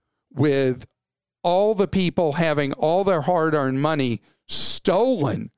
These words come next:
through the Zelle app. And I have offered the Zelle people, every single time this comes up,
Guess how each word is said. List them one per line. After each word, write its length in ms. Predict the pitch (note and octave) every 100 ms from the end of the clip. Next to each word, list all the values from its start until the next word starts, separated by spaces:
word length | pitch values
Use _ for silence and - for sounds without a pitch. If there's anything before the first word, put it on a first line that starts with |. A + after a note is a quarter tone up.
| _ _ _ _ _
through 280 | D3+ F#3 A3+
the 100 | F3+
Zelle 520 | D#3 D3 D3+ C#3+ C#3+
app. 340 | E3+ C3 A2+ _ _ _ _ _ _
And 480 | F3 D#3+ D3 C#3+ C3+ - - -
I 180 | E3 A#3+
have 200 | A3+ -
offered 520 | D#3+ E3+ F3+ F#3 C#3
the 80 | C3
Zelle 380 | C#3+ D3+ D#3 D3+
people, 600 | D#3+ B2+ D3 B2 A2+ - _ _ _ _ -
every 320 | G#3 B3+ A#3
single 380 | - A3 F#3 E3+
time 320 | F#3 D#3 C#3+ -
this 300 | - D3+ C#3+
comes 300 | - D#3 D3
up, 320 | A3 G#3+ -